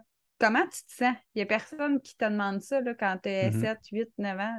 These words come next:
Speaker 1: tu sais, ou, ou ils te le demandent, mais, tu sais, une fois par année, là.
Speaker 2: <laughs> Ouais. <laughs>
Speaker 1: C'est ça. Euh, comment tu te sens concrètement,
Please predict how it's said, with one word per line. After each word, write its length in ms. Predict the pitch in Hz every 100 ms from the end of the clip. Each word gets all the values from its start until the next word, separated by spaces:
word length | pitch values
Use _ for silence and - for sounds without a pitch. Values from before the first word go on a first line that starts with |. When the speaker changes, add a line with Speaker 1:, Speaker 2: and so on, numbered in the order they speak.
| 214
Speaker 1:
tu 60 |
sais, 180 | 220 220
ou, 580 | 220 190 185 185 185 180 -
ou 80 | 175
ils 60 |
te 100 | -
le 180 | 190 175
demandent, 360 | 170 196 262 226
mais, 160 | 175
tu 80 | 175
sais, 80 | 202
une 140 | 190
fois 160 | 180 202
par 160 | 180 180
année, 340 | 175 208 339 294
là. 140 | 320 349 _ _ _ _ _ _ _ - -
Speaker 2:
<laughs> 360 | - - 98 -
Ouais. 260 | 107 101 - - - - -
<laughs> 1200 | - 156 - 160 139 - - - - - 240 214 _ - 143 - 139
Speaker 1:
C'est 200 | 185 180
ça. 60 | 214 220 190 _ _ 185
Euh, 100 | 180
comment 300 | 220 214 269
tu 100 | 269 -
te 60 | -
sens 260 | 214 254 180
concrètement, 720 | 175 - 170 - 190 233